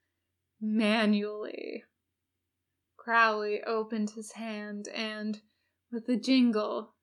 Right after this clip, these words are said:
slid the key into the ignition. It felt good. Why, oh, why did it feel this good? He took the key out and did it again,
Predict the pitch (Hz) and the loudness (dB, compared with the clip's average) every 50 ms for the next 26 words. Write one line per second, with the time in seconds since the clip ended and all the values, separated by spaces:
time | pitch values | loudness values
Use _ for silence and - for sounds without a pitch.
0 | _ _ - - - - 247 254 220 208 208 220 214 214 - - - - 233 233 | _ _ -18 -16 -6 -2 0 0 0 0 2 0 0 0 -2 -10 -6 -4 -4 -4
1 | 233 220 202 226 220 214 220 240 - 226 220 214 208 - 220 214 208 220 220 214 | -2 -2 -2 -2 -4 -4 -6 -8 -8 -6 -6 -6 -4 -2 -4 -4 -2 -2 -4 -4
2 | 208 208 226 220 220 214 220 214 - - 220 - - - - 247 220 - _ _ | -4 -6 -6 -6 -6 -4 -4 -4 -4 -6 -8 -8 -10 -10 -12 -12 -12 -14 _ _
3 | _ _ _ _ _ _ _ _ 247 220 247 - _ - 226 214 226 220 - 247 | _ _ _ _ _ _ _ _ -14 -14 -14 -14 _ -12 -10 -8 -8 -8 -8 -10
4 | _ - 240 233 254 269 220 196 - - - - _ _ _ _ _ _ _ _ | _ -12 -10 -8 -6 -6 -6 -6 -6 -8 -10 -14 _ _ _ _ _ _ _ _
5 | _ _ _ _ 220 233 233 240 277 320 311 269 - - - _ - 233 254 254 | _ _ _ _ -2 -2 0 2 4 4 4 2 0 -4 -8 _ 0 2 2 2
6 | 240 220 214 220 220 233 254 277 269 220 202 208 208 220 - - - _ _ _ | 2 0 -2 -4 0 2 2 4 4 4 2 2 2 2 0 -2 -10 _ _ _
7 | _ - 233 247 285 302 269 220 208 190 208 226 214 208 214 - - - 220 226 | _ -2 0 2 4 4 2 2 0 0 0 -2 -2 -2 -6 -12 -6 -4 -2 0
8 | 254 262 214 - - - - 208 - _ _ _ _ _ _ _ _ _ _ _ | 2 0 0 0 -2 -8 -10 -12 -16 _ _ _ _ _ _ _ _ _ _ _
9 | _ _ _ _ _ - 269 247 - 262 294 285 285 - 240 233 - - 247 240 | _ _ _ _ _ -4 -4 -2 0 0 0 0 2 0 -2 -2 -2 -2 -2 -2
10 | 226 - - 214 214 220 214 208 - - 214 214 208 214 208 220 208 214 202 202 | -2 0 0 2 2 2 0 -2 -2 -2 -4 -2 -2 -2 -2 -2 -2 -4 -4 -4
11 | 214 214 214 208 208 220 214 208 | -6 -8 -6 -10 -10 -12 -12 -14